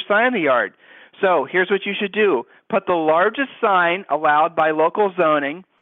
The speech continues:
have one phone number on it. We talked about that before. Have a rider at the top, uh, that's a eight, one eight hundred home hotline dot com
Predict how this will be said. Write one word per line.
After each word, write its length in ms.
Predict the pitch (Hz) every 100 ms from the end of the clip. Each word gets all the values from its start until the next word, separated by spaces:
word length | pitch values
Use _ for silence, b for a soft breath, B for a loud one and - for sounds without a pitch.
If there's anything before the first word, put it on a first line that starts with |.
| _
have 200 | - 170
one 400 | 139 147 185 262 262
phone 240 | 247 240
number 220 | 202 156
on 160 | 143 151
it. 80 | 147
We 80 |
talked 260 | 160 165 -
about 180 | 170 156
that 160 | 160
before. 520 | 151 156 165 139 127 - b b b
Have 180 | - 180
a 100 | 180
rider 460 | 170 165 233 240 240
at 80 | 240
the 80 | 247
top, 480 | 226 196 175 202 -
uh, 320 | 151 151 147 147 156
that's 200 | 156 151
a 120 | 156 -
eight, 220 | 170 160
one 180 | 165 185
eight 140 | 190
hundred 300 | 185 185 185
home 260 | 180 180 180
hotline 420 | 175 175 165 165
dot 220 | 160 160 -
com 280 | 175 170